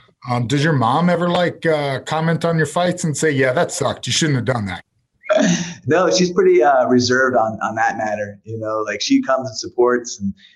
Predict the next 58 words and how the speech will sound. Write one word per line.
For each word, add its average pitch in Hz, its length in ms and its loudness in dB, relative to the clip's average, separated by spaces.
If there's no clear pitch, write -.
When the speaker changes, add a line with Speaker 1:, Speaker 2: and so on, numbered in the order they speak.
Speaker 2:
and 98 100 -6
she's 123 200 2
never 127 200 2
missed 123 200 0
a - 60 -2
fight 123 200 0
in 104 80 0
my 110 100 0
entire 104 320 0
life. 110 280 4
I 101 40 -2
had 104 80 0
my 98 140 -4
first 110 220 0
fight 110 160 2
at 110 120 -2
fourteen. 110 540 -4
So, 101 400 0
um, 90 260 0
but 90 120 2
yeah, 110 100 4
she's 123 220 2
never 123 260 4
really, 113 400 4
"Hey, 139 160 0
you 131 100 4
should 123 160 2
do 135 100 4
that." 131 160 4
Never 160 180 4
even 160 160 4
give 151 140 2
me, 143 80 -2
like, 127 140 2
a 104 80 -4
tip, 151 340 0
you 117 60 -10
know, 110 180 -2
like, 104 320 -4
you - 100 -6
know, 120 100 2
"Hey, 170 120 2
maybe 175 180 2
you 170 120 4
should 123 180 -4
stop 160 280 0
brawling 165 380 2
with - 80 -6
people," 117 320 2
you 120 80 -8
know, 127 320 0
<laughs> - 120 -4
nothing. 131 460 -2
Not - 100 -14
Speaker 1:
My 117 120 2
Speaker 2:
one 165 180 4
of 180 60 -2
Speaker 1:
mom 202 80 -2